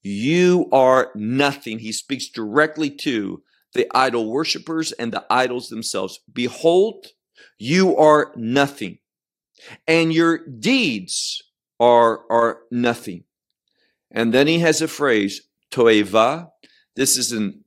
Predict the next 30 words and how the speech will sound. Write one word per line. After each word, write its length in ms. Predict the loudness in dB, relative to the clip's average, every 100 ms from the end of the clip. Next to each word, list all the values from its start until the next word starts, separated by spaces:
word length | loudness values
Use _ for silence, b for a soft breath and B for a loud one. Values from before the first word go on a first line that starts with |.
| -6
abomination, 1040 | -6 0 2 2 0 -2 0 0 -2 -4
or 440 | -6 -6 -6 -8 -12 _ _ _
one 420 | -12 0 2 2
who 280 | -2 -2 0
is 340 | 0 0 -4 _
abominable, 880 | -10 -8 -4 -4 -4 -6 -2 -2 -2 B
one 420 | -4 2 2 2
who 240 | -4 -2 0
is 260 | 0 -4 _
not 520 | -8 0 2 0 -2
good, 220 | 0 0 0
one 460 | -6 0 2 4 2
who 160 | -2
practices 920 | -4 -2 -2 -2 -8 -14 -12 -12 -16 _ _
lawlessness. 840 | 0 4 4 4 -2 -6 -8 -10 -12 b
And 140 | -2 -2
it 120 | 0
says, 400 | 2 2 2 -4 _
"The 240 | -2 0 2
abominable 680 | 0 2 0 0 0 -2 -2
one, 280 | -8 -10 -16 _ _ _ _ _
he 200 | -8 -4
will 180 | -2
choose 400 | -2 -2 -6 -6
them." 220 | -10 -14 -18 _ _
Why? 420 | -6 -6 -8 -14 _ _ _ _ _ _ b b
He 200 | -2 0
chooses 500 | 2 0 0 0 0
idolatry 760 | 0 0 0 0 0 -4 -6 -6
because 680 | -6 -6 -6 -6 -6 -10